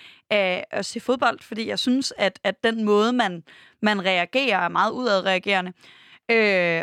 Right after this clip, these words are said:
og jeg er ellers ikke noget, der ligner minoritet.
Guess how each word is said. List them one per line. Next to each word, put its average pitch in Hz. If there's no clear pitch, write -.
og 180
jeg 214
er -
ellers 175
ikke 214
noget, 196
der 196
ligner 202
minoritet. 185